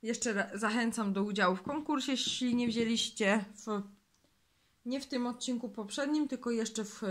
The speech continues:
we wcześniejszym, e, jest konkurs, także zapraszam serdecznie.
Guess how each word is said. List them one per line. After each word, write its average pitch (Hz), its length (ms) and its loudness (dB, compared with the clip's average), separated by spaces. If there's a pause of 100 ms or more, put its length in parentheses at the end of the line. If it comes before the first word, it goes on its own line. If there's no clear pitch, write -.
(440)
we 214 200 -6
wcześniejszym, 262 920 0 (120)
e, 202 260 2 (540)
jest 220 360 0
konkurs, 294 540 0
także 214 280 -4
zapraszam 233 500 -4
serdecznie. 240 760 -4